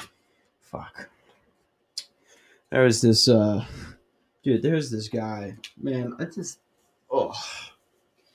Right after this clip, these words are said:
This pandemic is making everybody a dick, dude.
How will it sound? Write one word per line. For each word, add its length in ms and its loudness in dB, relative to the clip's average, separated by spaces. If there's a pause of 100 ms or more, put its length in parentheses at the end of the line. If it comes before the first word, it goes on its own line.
(480)
This 160 0
pandemic 600 4
is 100 2
making 300 6
everybody 500 4
a 60 -2
dick, 560 -6
dude. 340 -2